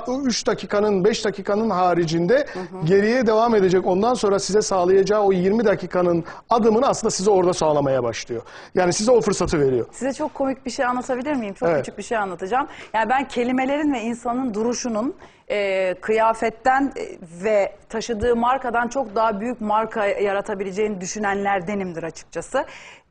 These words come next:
Speaker 2: Ben bir gün Kadıköy'den bildiğiniz böyle pazar denebilecek, hani tezgahtan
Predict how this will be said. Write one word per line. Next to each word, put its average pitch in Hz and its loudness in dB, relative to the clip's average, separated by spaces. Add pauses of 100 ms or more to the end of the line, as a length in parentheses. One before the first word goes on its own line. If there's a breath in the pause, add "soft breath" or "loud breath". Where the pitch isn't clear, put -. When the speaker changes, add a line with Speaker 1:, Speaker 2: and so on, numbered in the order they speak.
(140)
Speaker 2:
Ben 320 2
bir 330 -2
gün 285 -4
Kadıköy'den 233 -2 (160)
bildiğiniz 233 -2
böyle 226 0 (200)
pazar 233 0
denebilecek, 180 -6
hani 214 -4
tezgahtan 262 -2